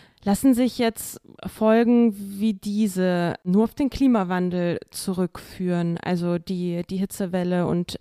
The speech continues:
die Folgen, die diese Hitzewelle jetzt hat?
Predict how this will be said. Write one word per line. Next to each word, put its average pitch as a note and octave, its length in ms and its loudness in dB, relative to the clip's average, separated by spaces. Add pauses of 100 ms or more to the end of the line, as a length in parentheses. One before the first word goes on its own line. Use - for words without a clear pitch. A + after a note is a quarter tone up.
(280)
die F#3+ 80 -6
Folgen, F#3+ 420 2
die F3+ 100 -6
diese F3+ 220 -2
Hitzewelle F3 500 -6
jetzt E3+ 320 -10
hat? - 260 -12